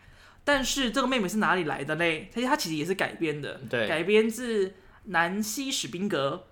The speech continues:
Speaker 1: 的艾诺拉·福尔摩斯悬案，
Speaker 2: 对。
Speaker 1: The Enola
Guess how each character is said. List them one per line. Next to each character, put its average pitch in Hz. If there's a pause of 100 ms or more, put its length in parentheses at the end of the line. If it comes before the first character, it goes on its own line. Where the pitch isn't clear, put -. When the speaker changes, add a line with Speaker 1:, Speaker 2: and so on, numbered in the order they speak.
(140)
Speaker 1:
的 320 (240)
艾 254
诺 214
拉· 190
福 180
尔 156
摩 147
斯 175
悬 151
案， 147 (160)
Speaker 2:
对。 95
Speaker 1:
The 175
Enola 214